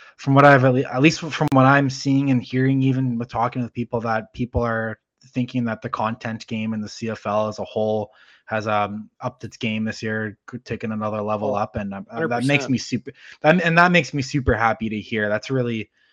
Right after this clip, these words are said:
Speaker 1: that's, that's my goal, is just to try different things, provide fans with different things right now, and just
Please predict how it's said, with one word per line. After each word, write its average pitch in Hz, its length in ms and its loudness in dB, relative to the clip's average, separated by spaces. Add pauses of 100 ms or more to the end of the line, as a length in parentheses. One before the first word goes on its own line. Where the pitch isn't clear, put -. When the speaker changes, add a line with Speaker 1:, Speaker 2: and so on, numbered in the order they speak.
(240)
Speaker 1:
that's, 131 340 0
that's 143 200 0
my 117 220 2
goal, 113 280 0
is 113 80 -4
just - 160 -14
to 113 60 -18
try 113 280 0
different 113 380 -6
things, 110 340 -6
provide 107 420 -4
fans 110 320 -6
with 107 120 -10
different 110 340 -8
things 107 220 -6
right 107 160 -4
now, 104 280 -2
and 101 180 -6
just 104 220 -10